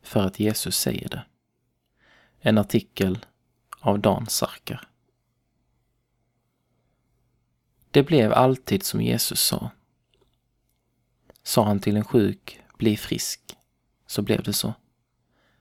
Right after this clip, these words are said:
Sa han till en död, "Upp och hoppa", så blev det så. Sa han till en storm, "Håll tyst", så blev det så.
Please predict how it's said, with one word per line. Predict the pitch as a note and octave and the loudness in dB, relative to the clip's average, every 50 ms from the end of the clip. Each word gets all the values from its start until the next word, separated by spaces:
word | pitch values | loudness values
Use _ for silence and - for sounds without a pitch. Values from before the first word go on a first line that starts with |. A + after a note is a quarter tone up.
| _ _ _ _ _ _ - | _ _ _ _ _ _ -10
Sa | - - - G#2+ | -4 2 2 2
han | G#2 G2+ F#2+ | 2 2 0
till | - G#2 G2+ | -2 -2 0
en | G#2 G#2+ | 0 2
död, | - G#2+ G2 F#2+ F#2+ F#2 - - _ _ _ _ _ _ - | 2 2 2 2 0 -2 -4 -12 _ _ _ _ _ _ -4
"Upp | - B2+ - - | -4 -2 0 0
och | A2 | -2
hoppa", | A#2 A#2+ A#2+ - - - - - _ _ _ _ _ _ _ _ _ _ _ _ _ _ _ _ - | -2 -2 -4 -6 -12 -14 -14 -14 _ _ _ _ _ _ _ _ _ _ _ _ _ _ _ _ -10
så | - - A#2+ | -4 -2 0
blev | A2+ A#2 G2+ G#2 | 0 0 0 0
det | G#2+ G#2+ | 0 -2
så. | - - - - _ _ _ _ _ _ _ _ _ _ _ _ _ _ _ _ _ _ _ - - _ _ _ - | -4 -6 -8 -12 _ _ _ _ _ _ _ _ _ _ _ _ _ _ _ _ _ _ _ -20 -20 _ _ _ -8
Sa | - - A#2 G#2 | -2 2 2 2
han | G2 A2 A2 G#2 | 4 2 0 0
till | G2 - G2+ | 0 0 -2
en | G#2 G#2 | -2 -2
storm, | G2+ - - A#2+ G2+ F#2+ F#2+ F#2 F#2+ - - _ _ _ _ _ | -2 -2 -2 0 0 0 -2 -4 -6 -8 -10 _ _ _ _ _
"Håll | - - G#2 F#2+ F#2+ | -6 -2 -2 -2 -2
tyst", | - - - D3+ D3 - - - - - - - _ _ _ _ _ _ _ _ _ _ _ _ _ _ _ _ | -4 -4 -6 -6 -6 -6 -10 -12 -14 -16 -20 -20 _ _ _ _ _ _ _ _ _ _ _ _ _ _ _ _
så | - - - | -6 -4 -4
blev | F#3+ - F#3+ F3+ - | -2 -2 -4 -6 -6
det | - - | -6 -6
så. | - - - - | -6 -6 -8 -10